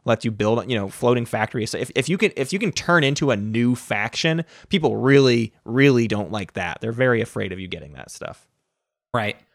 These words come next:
Speaker 2: Yeah, so, I mean, it really just comes down to, like, all of the tactics that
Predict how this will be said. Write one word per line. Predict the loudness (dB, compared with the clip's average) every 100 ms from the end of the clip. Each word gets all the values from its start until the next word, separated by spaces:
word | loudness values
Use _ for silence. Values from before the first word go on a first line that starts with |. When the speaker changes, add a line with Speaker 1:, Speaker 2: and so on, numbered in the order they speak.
| _ -20 -20 -6
Speaker 2:
Yeah, | -2 0 -2
so, | 0 0
I |
mean, | 0 0 -2 -2
it | -2
really | 0 0
just | -2
comes | -2 -2
down | 0 0
to, | 0
like, | -2 -4 -10 -20 _ _ _ _ _ -2
all | 0 0
of | -2
the | -4
tactics | -2 -4 -2 -4 -4 -8 -6
that | -2 -2 -4 -10